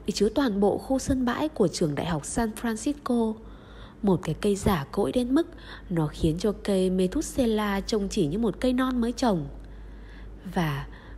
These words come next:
đừng có cố nói với chị là tất cả chỉ là thứ nhân tạo. Em biết rồi đó, một tòa nhà được tạo dáng như một cái cây.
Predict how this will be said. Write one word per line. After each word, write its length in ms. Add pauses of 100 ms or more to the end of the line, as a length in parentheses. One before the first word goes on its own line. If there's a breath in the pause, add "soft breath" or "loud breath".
(160)
đừng 320
có 100
cố 300
nói 240
với 180
chị 240
là 400 (360 loud breath)
tất 240
cả 320
chỉ 200
là 120
thứ 180
nhân 260
tạo. 300 (600 loud breath)
Em 160
biết 160
rồi 180
đó, 300 (520 loud breath)
một 220
tòa 180
nhà 380 (220 loud breath)
được 180
tạo 240
dáng 280
như 80
một 200
cái 100
cây. 380